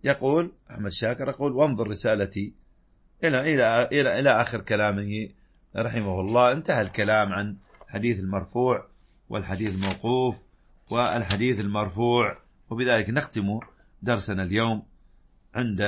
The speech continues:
الحديث أو عند النوع التاسع وهو الحديث المرسل،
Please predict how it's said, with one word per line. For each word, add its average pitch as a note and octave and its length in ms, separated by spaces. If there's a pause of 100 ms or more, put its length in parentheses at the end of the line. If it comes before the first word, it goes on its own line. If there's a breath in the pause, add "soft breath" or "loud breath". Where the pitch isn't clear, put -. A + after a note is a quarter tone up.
(260)
الحديث G#2+ 600
أو G2 180
عند G#2 200
النوع G2 280
التاسع G#2 680 (320)
وهو G#2 200
الحديث G2 360
المرسل، A#2+ 560